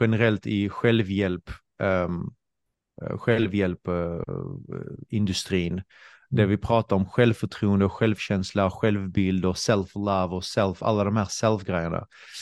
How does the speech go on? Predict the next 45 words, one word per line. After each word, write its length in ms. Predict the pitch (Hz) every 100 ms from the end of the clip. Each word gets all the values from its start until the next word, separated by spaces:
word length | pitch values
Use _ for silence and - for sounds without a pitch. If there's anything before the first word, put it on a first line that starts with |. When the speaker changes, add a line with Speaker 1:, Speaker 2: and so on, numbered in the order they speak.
| - _ -
Speaker 1:
Eh, 140 | 117 113
det 260 | 110 123
kommer 340 | 120 170 160 120
från 320 | - 113 104
att 120 | 98
du 380 | 110 104 110 107
litar 460 | 104 107 127 143 104
på 320 | - 104 95
att 100 | 95
du 220 | 95 104
har 320 | 95 113 110 101
det 120 | 104
som 220 | - 101
krävs, 580 | - - 92 85 - - - _ _ _ _ -
eh, 40 |
när 40 | 98
Speaker 2:
Mm. 140 | 107
Speaker 1:
stormen 560 | 107 - 123 85 87 95
kommer. 260 | 113 82 - - _ _ _ _ _ _ _
Du 100 | -
vet, 240 | 101 95 -
alla 300 | - 127 120
kan 160 | 104 127
ha 80 | 147
god 240 | 110 123
attityd 440 | 107 107 - 113 98
när 100 | 98
allting 440 | 104 95 98 95
är 60 | 92
väl. 360 | 95 80 - - _ _ _
Men 160 | 101 98
hur 220 | 120 107
är 80 | 107
din 160 | 95
attityd 400 | 107 107 - 113
när 160 | 98 101
saker 460 | - - 101 - 101
och 60 |
ting 220 | - 101 92
inte 320 | 131 135 98
är 180 | - 90 -
som 220 | - 95
du 80 | 95
har 60 |
tänkt? 420 | 90 92 90 -